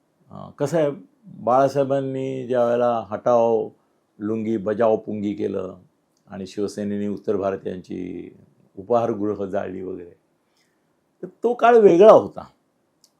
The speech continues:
आणि त्या काळामध्ये मराठी माणूस मुंबईमध्ये संख्येने जवळ त्रेचाळीस टक्के होता. हे मी आमच्या टीमकडूनच आकडे घेतले, किती टक्के होता तर.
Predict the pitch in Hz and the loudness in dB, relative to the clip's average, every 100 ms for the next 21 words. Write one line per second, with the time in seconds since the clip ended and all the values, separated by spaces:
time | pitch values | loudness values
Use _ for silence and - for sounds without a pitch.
0 | _ _ _ _ _ _ _ _ - 110 | _ _ _ _ _ _ _ _ -8 -6
1 | 113 113 113 - - 202 214 156 165 175 | -4 -6 -8 -8 -2 0 2 4 6 4
2 | 180 190 156 127 147 139 151 117 120 98 | 2 0 2 4 2 0 -2 0 -2 -4
3 | - - _ _ _ _ 101 95 98 123 | -14 -20 _ _ _ _ -16 -10 -4 -2
4 | 123 98 90 156 _ _ _ _ _ - | -2 -4 -8 -12 _ _ _ _ _ -12
5 | 107 110 - 131 90 104 _ _ _ _ | -10 -10 -8 -10 -10 -16 _ _ _ _
6 | _ - 127 165 214 220 - 143 147 147 | _ -10 2 4 4 2 -2 0 0 2
7 | 202 220 226 - 135 - 123 95 95 104 | 2 4 2 0 -6 0 0 0 -6 -10
8 | 110 113 101 104 101 - _ 120 120 123 | -10 -10 -6 -4 -4 -6 _ -8 -4 -2
9 | 123 127 127 101 107 101 104 101 92 120 | -2 0 -2 -2 -4 -4 -6 -10 -10 -10
10 | 101 98 98 - 90 - - | -10 -10 -12 -8 -10 -10 -16